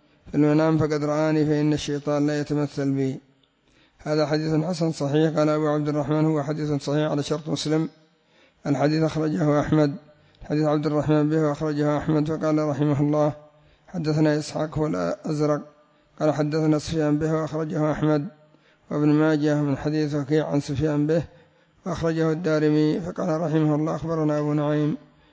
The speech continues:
حدثنا سفيان به". وقد جاء عن عدة في الصحيح، في الصحيحين وفي البخاري جملة منها،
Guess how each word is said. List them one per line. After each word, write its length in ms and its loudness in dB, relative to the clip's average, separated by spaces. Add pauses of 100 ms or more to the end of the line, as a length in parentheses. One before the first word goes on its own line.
(120)
حدثنا 460 0
سفيان 440 0
به". 160 0 (1000)
وقد 240 -2
جاء 180 2
عن 140 2
عدة 320 0
في 380 -2
الصحيح، 680 -2 (880)
في 80 -20
الصحيحين 840 -4 (220)
وفي 440 -2
البخاري 600 0
جملة 280 6
منها، 380 2